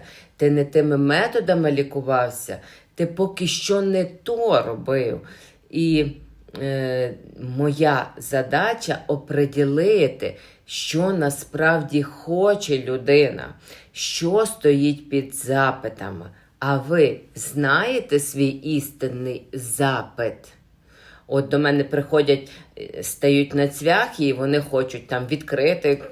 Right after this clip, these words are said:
надможливості, ще щось, ще щось. Але коли ми приходимо у глибину, ми бачимо, у чому задача.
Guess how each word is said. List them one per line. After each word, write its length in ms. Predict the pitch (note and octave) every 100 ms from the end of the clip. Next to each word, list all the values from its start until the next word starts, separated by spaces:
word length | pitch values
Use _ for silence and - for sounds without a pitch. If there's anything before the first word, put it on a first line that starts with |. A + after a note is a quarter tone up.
| -
надможливості, 1300 | B2+ C3 C#3 C#3 C#3 B2+ B2+ A2 - - - B2 B2+ A#2 -
ще 460 | - - C#3+ D#3
щось, 260 | D#3 C#3+ C#3
ще 340 | - D#3 C3+
щось. 240 | - - - - - -
Але 640 | - D#3 D#3+ F#3+ D#3+ A2+ -
коли 240 | B2+ C3+
ми 140 | C3+ C3
приходимо 960 | C#3+ C#3 - D#3+ D#3 C3+ A#2+ B2 B2+
у 100 | D#3
глибину, 760 | C3 C3+ C3+ B2+ B2+ C3 D#3 F3+
ми 240 | B2+ B2+ A#2
бачимо, 920 | A#2 C#3+ D#3+ C3+ - - - - - - - - _
у 220 | - C#3 C#3+
чому 640 | - D3+ D3+ C#3+ C3 - _ -
задача. 1000 | - C3 B2+ B2+ C3 C3 A#2+ - -